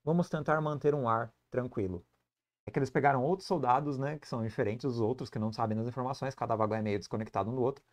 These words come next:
E eles estão conversando com soldados que não sabem que eles são criminosos, né? Porque a comunicação de comando, a cadeia de comando aqui é tudo bagunçada.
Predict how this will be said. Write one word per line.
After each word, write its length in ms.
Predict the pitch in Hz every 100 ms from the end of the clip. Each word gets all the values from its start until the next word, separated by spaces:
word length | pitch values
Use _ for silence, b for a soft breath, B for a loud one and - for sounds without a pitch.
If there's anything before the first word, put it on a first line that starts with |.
| _ _ _ _
E 40 | 127
eles 140 | 127
estão 180 | 131 143
conversando 440 | 156 165 160 151
com 60 | 139
soldados 420 | 165 127 123 127
que 80 | 135
não 100 | 139
sabem 300 | 131 127 139
que 80 | 113
eles 100 | 98
são 320 | 110 98 90 _ _ _ _ _ _ _ _ _ _ -
criminosos, 380 | 113 98 85 90
né? 120 | 107 - b b
Porque 120 | -
a 80 | 131
comunicação 680 | 147 139 139 131 143 139 127
de 120 | 110 -
comando, 420 | 139 127 127 123
a 140 | 95 95
cadeia 260 | - 143
de 80 | 196
comando 280 | 185 160 175
aqui 120 | 165
é 20 |
tudo 140 | 180 180
bagunçada. 520 | 180 139 - 76 80